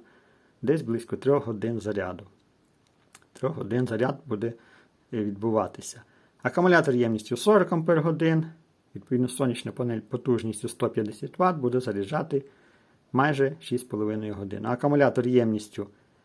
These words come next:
шістдесят п'ять ампер-годин, як ми бачимо, сонячна панель потужністю сто п'ятдесят,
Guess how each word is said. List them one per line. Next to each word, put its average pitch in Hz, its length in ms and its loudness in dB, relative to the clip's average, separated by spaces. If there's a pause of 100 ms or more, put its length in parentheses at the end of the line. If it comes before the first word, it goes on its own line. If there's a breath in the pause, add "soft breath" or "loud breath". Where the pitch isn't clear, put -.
шістдесят - 400 -6
п'ять 208 240 6
ампер-годин, 170 600 4
як 143 140 -2
ми 147 80 0
бачимо, 135 340 2
сонячна 117 440 -4
панель 113 260 -4
потужністю 110 640 -6
сто - 160 -4
п'ятдесят, - 440 -6